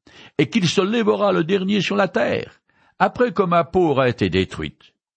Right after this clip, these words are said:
Moi-même, en personne, je contemplerai Dieu.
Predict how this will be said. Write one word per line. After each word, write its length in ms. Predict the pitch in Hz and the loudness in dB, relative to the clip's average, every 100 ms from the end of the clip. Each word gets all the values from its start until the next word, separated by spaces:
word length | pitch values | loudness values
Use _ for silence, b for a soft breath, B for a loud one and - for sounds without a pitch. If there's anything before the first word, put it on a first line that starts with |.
| _ - | _ -6
Moi-même, 680 | 151 175 175 233 190 104 92 b b | 0 2 2 -2 -2 -4 -6 b b
en 140 | 85 | -4
personne, 580 | - 143 - 214 196 107 b b b | -2 -2 0 0 0 -6 b b b
je 220 | - - | -4 0
contemplerai 1200 | 120 - - 135 131 - 107 90 95 80 69 67 | 0 -2 -2 -2 -4 -4 -4 -2 -2 -2 -4 -8
Dieu. 400 | 67 69 64 - | -10 -10 -12 -14